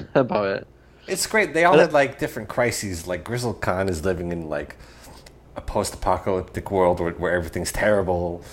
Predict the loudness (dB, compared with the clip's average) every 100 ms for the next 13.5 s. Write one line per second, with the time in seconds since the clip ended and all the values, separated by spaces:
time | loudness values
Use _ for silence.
0 | -20 -14 -10 2 6 8 6 6 6 6
1 | 2 -2 -2 -2 -4 0 0 0 -4 -4
2 | -4 0 4 6 4 2 -2 -2 -8 -6
3 | 0 2 2 -2 0 0 2 2 6 8
4 | 8 10 12 12 10 8 4 -8 0 2
5 | 6 6 6 4 0 -2 -2 -2 -2 -4
6 | -6 -2 -2 -2 -4 -4 -4 -4 -2 -2
7 | 0 -2 -4 -12 -20 -10 -2 -2 0 2
8 | 2 2 0 0 -2 -2 -4 -2 -2 -4
9 | -8 -6 -8 -10 -12 -20 -20 -20 -20 -20
10 | -20 -20 -20 -6 -2 0 0 0 0 0
11 | -4 -4 -2 -2 -4 -8 -10 -12 -12 -16
12 | -16 -18 -18 -20 -6 -6 -4 -6 -4 -6
13 | -6 -4 0 2 2